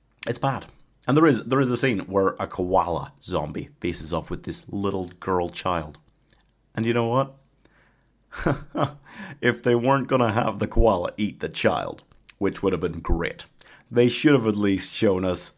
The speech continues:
the child beating the koala to death with a baseball bat. They don't. That happens,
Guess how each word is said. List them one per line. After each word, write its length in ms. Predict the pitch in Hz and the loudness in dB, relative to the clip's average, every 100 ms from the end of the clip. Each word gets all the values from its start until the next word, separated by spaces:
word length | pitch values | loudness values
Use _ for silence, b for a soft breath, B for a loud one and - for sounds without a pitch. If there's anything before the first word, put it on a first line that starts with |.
| _ _ - | _ _ -4
the 160 | 104 | 0
child 440 | 101 - 101 90 82 | 2 4 2 2 0
beating 280 | 92 82 80 | -2 -2 -4
the 60 | |
koala 360 | 78 85 78 76 | -4 -2 -2 -4
to 80 | 80 | -6
death 240 | 76 76 | -6 -8
with 100 | 82 | -10
a 40 | |
baseball 340 | 76 71 - - | -8 -8 -8 -10
bat. 260 | - 71 - B 185 226 175 - | -10 -12 -16 B -10 -8 -10 -10
They 380 | 95 95 113 117 | -6 6 6 8
don't. 400 | 110 82 67 - _ _ | 4 0 -4 -16 _ _
That 180 | 139 175 | 0 2
happens, 540 | 139 196 143 78 76 | 0 0 0 -4 -6